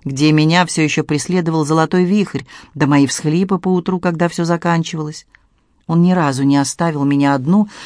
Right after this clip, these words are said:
несмотря на то, что за день мог не проронить ни слова. А потом закончилось и это.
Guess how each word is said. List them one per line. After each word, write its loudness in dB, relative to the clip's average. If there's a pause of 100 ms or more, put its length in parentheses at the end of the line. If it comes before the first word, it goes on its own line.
(140)
несмотря 4
на 4
то, 0
что -4
за 2
день 0
мог 2
не 6
проронить 0
ни 2
слова. -4 (500)
А -2
потом 2
закончилось 0
и -2
это. -4